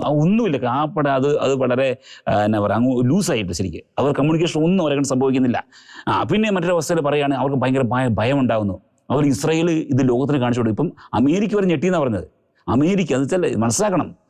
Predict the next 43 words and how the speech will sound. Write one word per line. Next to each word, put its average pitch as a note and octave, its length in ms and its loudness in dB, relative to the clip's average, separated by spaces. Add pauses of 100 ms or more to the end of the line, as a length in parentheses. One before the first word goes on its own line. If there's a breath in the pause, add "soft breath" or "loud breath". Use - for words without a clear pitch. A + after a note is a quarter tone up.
(140)
സൂപ്പർ C3 320 -2
പവറെ D#3+ 220 0
അമേരിക്ക D#3 380 0
വരെ E3+ 100 2
ഞെട്ടിയെന്നാ D#3+ 320 0
പറഞ്ഞു. C3+ 120 0
"ഞങ്ങൾക്ക് D3+ 200 0
ഇതിനെക്കുറിച്ച് E3+ 320 0
ആരും E3 180 0
യാതൊരു D#3+ 200 0
അറിവുള്ളൂ" D3+ 280 0
എന്ന് A#2 120 -2
പറഞ്ഞു. - 140 -8 (380 loud breath)
അപ്പൊ C#3+ 140 0
ആ E3 240 -2
അവസ്ഥയെക്കുറിച്ച് D#3+ 680 -2
ഇവർക്ക് D#3 580 0
തന്നെയാണ്, D3 300 0
ഇനി D3+ 140 0
ഇവർക്ക് D3 460 0 (260 loud breath)
ഈ B2+ 160 2
ഇലക്ട്രോണിക് C#3+ 500 -2
എക്യുപ്മെന്റ് C3 420 0
എടുക്കാൻ B2+ 400 0
തന്നെയുള്ള B2+ 300 0
ആ G#2+ 100 -4
ഒരു A#2 140 0
ധൈര്യം A#2 200 2
നഷ്ടപ്പെട്ടു A2+ 360 -2
പോകും. - 340 -4 (240 soft breath)
ഇനി F#3+ 140 2
ഇവർ F#3+ 240 2
ഇതൊന്നും F#3 320 0
just D3 200 -2
മെയിൻറ്റെയിൻ E3 320 2
ചെയ്ത് E3 120 0
പറയണം, D3+ 160 0
ഇനി D3+ 160 0
ഒരു D3+ 100 0
തിരിച്ചൊരു C#3 440 0
അറ്റാക്ക് C3+ 300 -2
എന്ന് C3+ 120 2
പറയുന്നു. G#2 300 -2